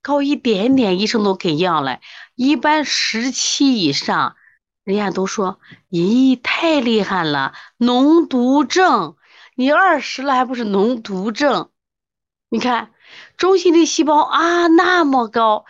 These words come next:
八十七点八了，细菌感染。好了，我们再来看一个超敏 C 小于一点三。注意啊，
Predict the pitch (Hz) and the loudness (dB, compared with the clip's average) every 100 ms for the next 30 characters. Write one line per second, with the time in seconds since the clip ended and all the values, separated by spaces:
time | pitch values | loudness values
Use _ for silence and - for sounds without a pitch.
0 | - _ _ 359 349 349 339 - 339 285 | -20 _ _ -2 0 -2 -6 -4 -2 0
1 | 240 226 320 311 320 247 175 - _ _ | 0 0 -2 0 0 0 -2 -6 _ _
2 | _ - - 370 302 247 311 330 320 254 | _ -10 -2 2 2 2 4 4 2 -2
3 | 185 240 285 208 143 180 _ _ _ _ | -2 0 2 0 -2 -8 _ _ _ _
4 | _ _ _ _ _ _ _ _ _ _ | _ _ _ _ _ _ _ _ _ _
5 | _ _ _ _ _ _ _ _ - - | _ _ _ _ _ _ _ _ -20 -10
6 | - 320 359 302 330 381 311 262 269 277 | -2 0 2 2 2 2 2 0 -2 -6
7 | 247 220 226 - 320 320 294 220 - 320 | -6 -6 -8 -2 0 2 0 -4 -2 0
8 | 240 - _ _ _ - 233 220 262 240 | 0 -4 _ _ _ -6 0 0 0 -2
9 | 208 226 220 202 - _ _ _ _ _ | -2 -2 -4 -4 -4 _ _ _ _ _
10 | _ - 370 381 381 302 262 226 180 | _ -4 0 2 2 2 2 2 -2